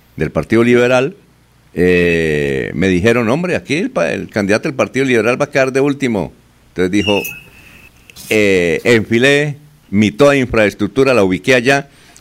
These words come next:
y ahora estamos, eh, viendo los resultados, ahí se los envío." Alejandro Cárdenas. Bueno, oiga, y noticias políticas.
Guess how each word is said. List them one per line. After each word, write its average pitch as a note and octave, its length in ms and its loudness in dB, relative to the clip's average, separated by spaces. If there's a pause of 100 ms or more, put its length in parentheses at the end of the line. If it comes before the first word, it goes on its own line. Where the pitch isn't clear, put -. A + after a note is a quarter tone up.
y F2+ 80 0
ahora G2+ 180 4
estamos, A2+ 540 -2 (640)
eh, D2 360 -2 (500)
viendo A2 320 2
los F#2 120 0
resultados, F#2 640 0
ahí F2+ 220 0
se F#2+ 140 -2
los E2+ 220 -2
envío." D#2 460 -2
Alejandro G#2+ 640 2
Cárdenas. C2 640 -4 (240)
Bueno, C3+ 180 4
oiga, D3 180 4
y A#2+ 40 0
noticias C3+ 400 -2
políticas. G#2 800 -4